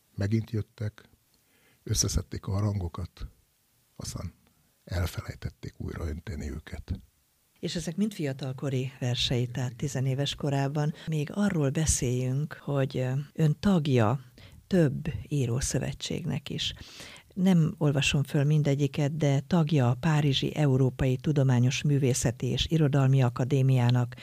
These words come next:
Speaker 2: a Magyar Írószövetségnek, a Romániai Írók Szövetségének, a Szlovákiai Magyar Írók Társaságának. Azt kérdeztem öntől, amikor erről beszéltünk, még mielőtt leültünk a mikrofon elé, hogy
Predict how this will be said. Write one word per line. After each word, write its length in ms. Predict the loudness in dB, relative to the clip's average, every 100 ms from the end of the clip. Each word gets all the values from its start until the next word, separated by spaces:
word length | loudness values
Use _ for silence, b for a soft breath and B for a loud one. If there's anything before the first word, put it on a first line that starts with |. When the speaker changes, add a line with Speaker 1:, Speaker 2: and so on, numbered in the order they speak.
| B B B
Speaker 2:
a 100 | 4
Magyar 320 | 6 8 8
Írószövetségnek, 1300 | 6 4 2 2 4 2 2 0 2 4 2 2 -4 -4
a 100 | 0
Romániai 560 | 4 6 6 8 6 6
Írók 280 | 4 2 0
Szövetségének, 1040 | -2 -2 -2 -2 -2 0 2 2 2 0 B B B
a 120 | -8
Szlovákiai 720 | -2 2 4 2 2 0 2
Magyar 280 | 2 2 2
Írók 300 | 2 0 -2
Társaságának. 840 | -4 -4 -4 -4 -2 0 0 0 B B B -4
Azt 180 | -4
kérdeztem 480 | -2 -2 -2 -2 0
öntől, 300 | 0 0 0
amikor 440 | 0 0 -2 -4 -4 B B B -6
erről 240 | -2 0
beszéltünk, 640 | 0 0 0 -2 -2 -2 0
még 160 | 0
mielőtt 380 | 0 2 2 0
leültünk 500 | 0 2 0 -2 -4
a 80 | -2
mikrofon 480 | -2 -4 -6 -4 -2
elé, 200 | 0 -2
hogy 200 | -2